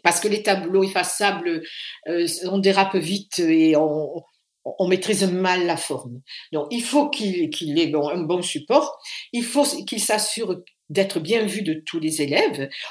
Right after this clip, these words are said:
On peut tout à fait faire ça avec toute la classe, hein. Il se met un peu de trois quarts, et cetera. Et il dit, voilà, je vais écrire cette lettre, vous regardez. Je commence à ce niveau-là.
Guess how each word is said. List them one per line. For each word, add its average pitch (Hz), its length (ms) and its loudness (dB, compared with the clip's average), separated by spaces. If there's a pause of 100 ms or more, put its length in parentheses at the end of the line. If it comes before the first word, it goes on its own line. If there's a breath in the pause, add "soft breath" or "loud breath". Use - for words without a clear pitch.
On 202 100 -2
peut 220 260 -4
tout 381 200 8
à 226 100 4
fait 196 140 0
faire - 240 -2
ça - 160 2
avec 131 180 -8
toute 196 200 -10
la 135 120 -4
classe, 196 480 -2
hein. - 140 -4 (280 loud breath)
Il 156 100 -4
se 160 120 0
met 170 220 0
un 175 100 0
peu 170 180 -2
de 156 120 -4
trois 151 240 -2
quarts, 156 260 -6
et 139 120 -6
cetera. 156 580 -2 (340 loud breath)
Et 214 120 0
il 175 100 -2
dit, 247 140 4
voilà, 143 400 0
je 139 220 -2
vais 220 200 0
écrire 185 280 -6
cette - 300 -2
lettre, 185 380 0
vous 190 120 -2
regardez. 175 520 0 (260 loud breath)
Je 151 200 4
commence 262 800 2 (260)
à 175 80 0
ce 175 200 -2
niveau-là. 160 680 0